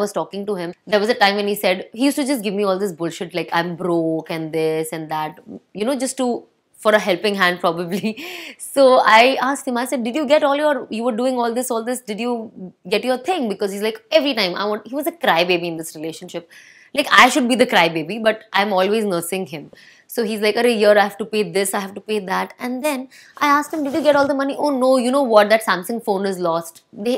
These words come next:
they gave us the phone to practice and everything।" And I was like, "But the phone was with you, how did you lose it? And I remember seeing you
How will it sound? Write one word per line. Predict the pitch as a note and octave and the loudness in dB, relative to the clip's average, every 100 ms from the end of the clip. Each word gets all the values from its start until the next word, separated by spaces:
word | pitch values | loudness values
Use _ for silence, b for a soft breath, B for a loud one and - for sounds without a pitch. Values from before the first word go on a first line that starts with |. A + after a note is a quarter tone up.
| A3 | 0
they | B3 | 0
gave | D4 C#4+ | 2 2
us | |
the | C4+ - | 0 0
phone | G#3 G3 | -2 0
to | G#3 G3+ - | -4 -4 0
practice | F#3 - G3+ G3+ | 0 0 -4 -2
and | F#3+ | -6
everything।" | E3+ E3+ F3+ F3+ b b b b b - | -6 -8 -8 -16 b b b b b -14
And | D4+ | -10
I | D#4 | -10
was | D#4 | -10
like, | D#4+ D4+ | -8 -6
"But | C#4 B3 | -6 -8
the | D4 | -12
phone | - B3 C#4+ | -8 -8 -6
was | D#4 C#4 | -6 -6
with | C#4+ D4+ | -8 -8
you, | C#4+ | -2
how | F#4+ | 0
did | F4 E4+ | 2 0
you | |
lose | F4+ F#4+ B3 | 2 2 0
it? | - - b b b b - | -2 -8 b b b b -2
And | C#4 | 2
I | D4+ | 4
remember | D4+ E4 E4+ | 4 2 2
seeing | F4 D#4+ | 0 -2
you | D#4 | -2